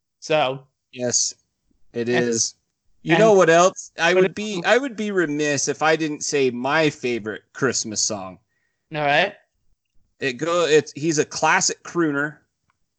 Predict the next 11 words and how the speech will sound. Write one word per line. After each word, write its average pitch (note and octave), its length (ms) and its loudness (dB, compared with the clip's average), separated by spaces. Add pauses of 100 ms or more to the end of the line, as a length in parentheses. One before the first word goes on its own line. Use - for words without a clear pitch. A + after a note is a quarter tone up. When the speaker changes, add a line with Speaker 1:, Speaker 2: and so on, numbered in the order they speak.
Speaker 2:
You C#3 340 -6
may D#3+ 180 0
have D#3+ 140 2
heard D#3+ 260 0
of C3+ 80 -2
him. D3+ 200 -2
His C#3+ 180 -4
name D3 220 -2
is B2+ 180 0
Neil D3+ 400 4
Diamond. C3+ 640 0